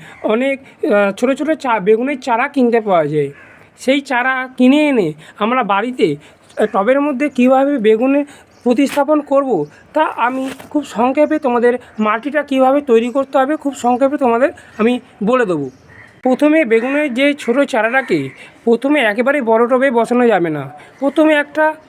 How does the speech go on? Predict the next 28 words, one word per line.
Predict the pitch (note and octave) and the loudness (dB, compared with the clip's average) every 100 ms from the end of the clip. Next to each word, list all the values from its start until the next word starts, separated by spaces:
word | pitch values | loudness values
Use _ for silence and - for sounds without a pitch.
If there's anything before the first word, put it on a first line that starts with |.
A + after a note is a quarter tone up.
| _ | _
চা-, | - B3 A3+ G#3 | -4 -2 0 -2
চার | B3+ A#3+ | -2 -4
ইঞ্চি | C#4 C#4 D4 D4 | -2 -6 0 2
বা | B3+ | 2
ছয় | B3+ - A#3 | 0 -4 -2
ইঞ্চি | B3+ B3+ D4+ | -2 -2 -2
টবের | A3+ G#3+ A3 | -2 0 0
মধ্যে | A#3+ C4+ | -2 0
বেগুনের | A3 G#3 A#3 B3+ | 0 0 0 -2
চারাটাকে | A#3 G#3+ A3 C#4+ | 0 0 0 0
বসাতে | G#3+ G3 G3 G#3 | -2 -2 -2 0
হবে। | E3 C#3 C#3 - - - | 0 -2 -8 -18 -20 -4
তারপরে | G#3+ G#3 C4+ | -2 0 -2
ধীরে | F#3+ A#3 | 0 0
ধীরে | C4+ C#4+ | 2 2
যখন | C#4 C4 D4+ | 2 0 0
এরকম | B3+ A3+ A#3 C4+ C#4 - - | 0 0 -2 -4 -6 -14 -8
গাছটা | G3 G3+ - B3 | -6 -4 -2 -2
বড় | G#3 G3 G3+ | 0 0 0
হয়ে | F#3 A3 | 0 0
যাবে, | B3 G3+ D3 C3+ - - | 0 0 -2 -10 -18 -10
তখন | G#3+ F#3+ - C#4 D4+ D4 - | -2 0 2 0 0 -8 -8
এই | A#3+ A3+ | -2 0
গাছটাকে | G3+ G3+ D4+ B3+ D#3 C#3+ - F3 | -2 -4 -4 -2 -4 -6 -10 -2
দশ | A3 A3+ | 0 0
ইঞ্চি | C4+ C#4 C4 D4 | 0 -4 -4 -4
বাতে | G#3+ G#3 D#4 - - - | -2 -2 -4 -6 -10 -2
প্রতিস্থাপন | A#3 C#4 C4 A#3+ D4 | 0 0 0 -2 -2